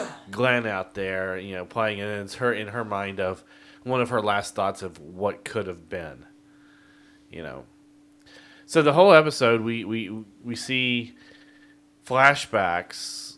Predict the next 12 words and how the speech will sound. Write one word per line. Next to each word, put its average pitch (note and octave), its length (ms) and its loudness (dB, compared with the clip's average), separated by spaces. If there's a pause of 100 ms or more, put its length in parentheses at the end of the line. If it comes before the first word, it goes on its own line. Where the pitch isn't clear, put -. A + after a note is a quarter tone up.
of, F#2+ 580 -2 (540)
well, C3 220 2
first F#3 280 2
we D#3+ 60 0
see C3 280 2
Sasha, G#2+ 640 4 (140)
you G2 140 -12
know, F#2 280 -8 (140)
talking G#2 360 0
to G2+ 80 -6
Negan, E2+ 440 -10 (800)
and F2+ 680 -6